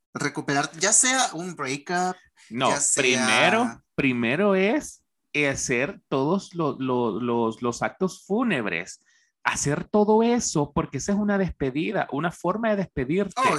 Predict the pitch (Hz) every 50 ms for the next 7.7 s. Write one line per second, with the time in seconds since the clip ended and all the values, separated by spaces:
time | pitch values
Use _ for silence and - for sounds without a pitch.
0 | - - 147 - 190 156 135 120 117 - 165 202 180 - - 147 156 - - 240
1 | 247 247 254 254 240 208 202 202 202 220 247 302 349 - - _ _ _ _ _
2 | - 180 170 180 170 - 185 156 151 165 190 - - 233 233 233 240 226 226 226
3 | 233 254 294 285 - _ _ _ _ - 190 190 190 185 202 190 - 190 170 160
4 | 151 151 - - 208 233 214 - - 196 165 - - 170 160 156 165 170 175 -
5 | - 147 135 135 - - 170 190 196 208 185 196 190 185 190 185 - 196 185 170
6 | 160 160 165 165 - 151 135 139 135 - - 175 202 196 - 202 202 202 - -
7 | 180 170 165 165 156 147 - - 135 123 123 123 123